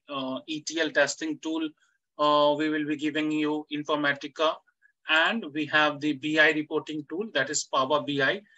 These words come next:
That also we will be giving you. And this is how we proceed. This is the best center for E T L and B I reporting testing. And there's no one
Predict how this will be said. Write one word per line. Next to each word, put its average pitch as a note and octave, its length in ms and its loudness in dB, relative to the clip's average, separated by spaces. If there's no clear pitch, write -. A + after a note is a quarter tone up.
That A3 200 6
also G3 280 0
we E3+ 140 -2
will E3 180 -4
be D#3+ 100 0
giving D3+ 320 -2
you. D#3+ 280 -4
And D#3+ 260 2
this D#3 180 -2
is G#3 140 -4
how D3 180 0
we D3+ 140 -4
proceed. C#3+ 540 0
This A#3 160 0
is C#4+ 220 0
the C4 240 4
best G#3+ 320 6
center G3 340 2
for F#3+ 200 -2
E F3 140 -6
T F3 160 -4
L F3 80 2
and E3+ 180 -2
B D#3 160 -4
I D#3+ 80 6
reporting D3+ 500 -6
testing. E3 520 -4
And C3 300 -4
there's C3+ 180 -4
no D3 180 -2
one D3 420 -2